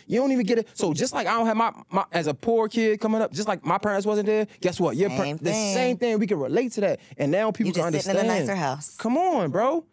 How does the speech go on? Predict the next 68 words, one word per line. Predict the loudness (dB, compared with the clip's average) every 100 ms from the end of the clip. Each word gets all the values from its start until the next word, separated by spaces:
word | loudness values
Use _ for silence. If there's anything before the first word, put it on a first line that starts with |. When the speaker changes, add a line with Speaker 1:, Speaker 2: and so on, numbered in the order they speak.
| _ -6
Speaker 1:
And | -2 0
now | 0
it's | 0
probably | -2 -2 2
worse | 0 0
'cause | -4
you |
sit | -2 -2
in |
a | 0
nice | 0 0
house | -2
with | 0 -2 -2 _ -2
no | 0
friends | 0 0 0 0
'cause | -2 -4 -4
they | 0 0
ain't | 0
probably | 0 0
don't | 0 0
trust | -2 0
nobody | -2 0 0 0
'cause, | -2
you | -2
know | -2
what |
I'm | 0
saying? | 0 0
Like, | 0 -2 -6 _ -20 _ _
it's, | -2 -2 0
it's | -4 -4
different | -4 -2 0 0
nuances, | 0 0 0 -2
but | -2 0
I | 0
say | 0 0 0 0
I | 0
really | 0 0 0
don't, | 0 -2 -6 _ _ _ -2
I | 0
feel | 0
like | 0
it's | 2
an | 2
obligation | 2 0 0 0 0
to | 0
have | 0
that | 0 -2
conversation | -2 -2 -2
because | -2 -2 -2 -4 -10 -4
my | 0
audience | 2 2 0 -2
can | -6
grow | -2 -2 0
from | 0 -4
it. | -6 _ _
You | -4 -2
know, |
to | 0
be | 0 0
honest, | 0 0 0
like, | 0 0
but | -2
to | -2
be, | -2 -2 -2
like, | -2 -2
I | -2 -2
think, | -2 -4